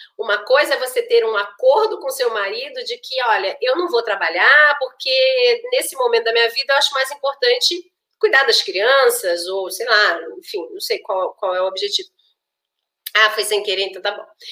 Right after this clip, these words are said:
Então, é, quando, quando você tem um acordo com seu marido de não trabalhar, é uma coisa. Outra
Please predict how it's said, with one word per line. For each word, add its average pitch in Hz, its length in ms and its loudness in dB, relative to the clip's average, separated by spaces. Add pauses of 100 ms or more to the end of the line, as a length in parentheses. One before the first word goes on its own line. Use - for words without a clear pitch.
(300)
Então, 262 560 4
é, 196 880 6 (380)
quando, 320 500 2
quando 277 200 2
você 262 200 0
tem 277 140 -6
um 320 100 -6
acordo 233 720 4
com 185 100 -8
seu 175 220 -10
marido 170 600 -4
de 175 140 -8
não 165 180 -8
trabalhar, 160 760 -2
é 190 140 2
uma 202 320 2
coisa. - 560 2 (680)
Outra 233 280 2